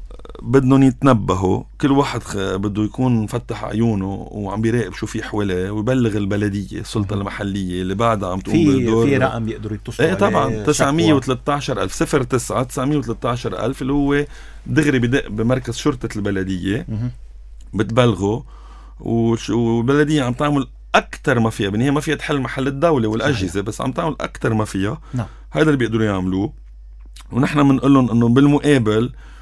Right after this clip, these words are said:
Speaker 1: بعدنا عم نكافح نشتغل إنماء ونشتغل، آه، شوية نشاطات سياحية لنحافظ على
Speaker 2: هلأ؟
Speaker 1: إيه، هلأ
Speaker 2: بهال-،
Speaker 1: عنا-، عاملين
Speaker 2: بهالفترة
Speaker 1: نشاط،
Speaker 2: هي؟
Speaker 1: إيه، إيه، عاملين نشاط سياحي على، على باك.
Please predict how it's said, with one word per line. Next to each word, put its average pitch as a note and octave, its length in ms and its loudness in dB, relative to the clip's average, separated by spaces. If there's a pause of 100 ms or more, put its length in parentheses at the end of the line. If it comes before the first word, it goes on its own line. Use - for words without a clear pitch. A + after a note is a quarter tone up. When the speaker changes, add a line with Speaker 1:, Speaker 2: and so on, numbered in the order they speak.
(220)
Speaker 1:
بعدنا C3+ 460 2
عم A2+ 180 2
نكافح B2 480 0
نشتغل A2+ 480 0
إنماء A2 520 0 (240)
ونشتغل، A2 760 0
آه، G2+ 220 0 (540)
شوية C3+ 360 2
نشاطات A#2 480 0
سياحية A2 680 -2
لنحافظ G#2 640 -2
على F#2+ 200 -2
Speaker 2:
هلأ؟ C3 360 2 (280)
Speaker 1:
إيه، G3+ 300 2
هلأ C4 80 4
Speaker 2:
بهال-، - 20 4
Speaker 1:
عنا-، - 260 2
عاملين F#3 220 6
Speaker 2:
بهالفترة E3+ 40 6
Speaker 1:
نشاط، D3 240 6
Speaker 2:
هي؟ E3 160 4
Speaker 1:
إيه، E3 120 4
إيه، F3+ 260 0
عاملين D3+ 260 0
نشاط C#3+ 360 -2
سياحي C3 460 -2
على، G2 640 -2 (340)
على A2+ 300 0
باك. A#2 440 -2